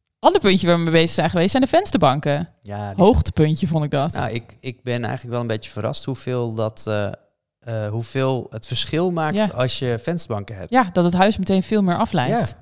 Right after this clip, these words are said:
Speaker 2: Ja.
Speaker 1: Ja, wonderlijk.
Speaker 2: Heb ik nooit
Speaker 1: Ook wel
Speaker 2: bij stilgestaan.
Speaker 1: omdat, we hebben die vensterbanken,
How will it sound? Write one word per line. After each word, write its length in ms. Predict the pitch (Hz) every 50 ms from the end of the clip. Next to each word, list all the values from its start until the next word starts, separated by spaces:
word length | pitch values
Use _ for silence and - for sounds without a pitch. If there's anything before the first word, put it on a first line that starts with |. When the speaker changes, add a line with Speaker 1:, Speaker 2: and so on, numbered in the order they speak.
| _
Speaker 2:
Ja. 100 | - 240
Speaker 1:
Ja, 60 | 277 - _ _ - 151
wonderlijk. 560 | 143 226 311 381 247 175 151 147 151 151 - -
Speaker 2:
Heb 80 | 104
ik 80 | 98 110
nooit 80 | -
Speaker 1:
Ook 160 | 156 170 - 254
wel 100 | 254 240
Speaker 2:
bij 0 |
stilgestaan. 140 | 233 214 196 208 202 196
Speaker 1:
omdat, 140 | 202 208 -
we 60 | - - - - _
hebben 200 | 190 196 202 202
die 120 | 185 175
vensterbanken, 560 | - 196 196 208 - 185 170 165 170 - 175